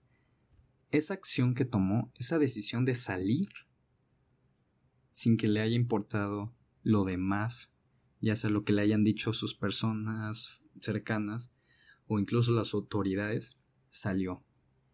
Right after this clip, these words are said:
Cuando salió, contagió a dos personas. Esas dos personas contagiaron a otras dos personas cada una. Y así sucesivamente. Entonces, por esa pequeña acción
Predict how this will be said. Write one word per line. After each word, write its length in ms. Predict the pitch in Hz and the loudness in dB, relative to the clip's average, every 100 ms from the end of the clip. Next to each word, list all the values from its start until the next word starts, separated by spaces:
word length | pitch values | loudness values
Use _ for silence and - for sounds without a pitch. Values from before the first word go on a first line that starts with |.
| _ _ _ | _ _ _
Cuando 240 | - 113 110 | 2 4 4
salió, 580 | 117 120 120 135 175 - _ _ _ | 2 2 2 2 0 -6 _ _ _
contagió 480 | 117 107 113 - 117 | 2 4 2 2 0
a 40 | |
dos 140 | 120 | 0
personas. 640 | 120 113 - 135 120 - - _ _ - | 0 0 0 0 0 -2 -8 _ _ -4
Esas 300 | 117 123 113 | -2 0 0
dos 160 | 110 | 0
personas 400 | - 107 113 117 | 0 2 2 0
contagiaron 600 | - 104 101 - 147 165 | 0 0 0 0 0 2
a 100 | 113 | 2
otras 240 | 113 117 104 | 0 0 0
dos 140 | 107 | 0
personas 380 | - 101 110 120 | -2 -4 -4 -4
cada 180 | 110 101 | -6 -4
una. 280 | 101 104 - - - - - | -6 -8 -16 -20 -20 -10 2
Y 100 | 127 | 2
así 180 | 123 | 2
sucesivamente. 1040 | 160 190 135 123 139 123 113 151 - 117 - _ _ _ _ | -2 -2 -2 -2 0 0 0 -2 -4 -10 -12 _ _ _ _
Entonces, 680 | - 123 117 151 120 113 - _ _ - _ 117 | 4 6 6 2 0 -2 -4 _ _ -20 _ 2
por 140 | 139 | 2
esa 220 | 165 214 | 2 -2
pequeña 360 | - 113 131 147 | -2 -2 0 0
acción 440 | 143 - 120 123 | -4 0 2 2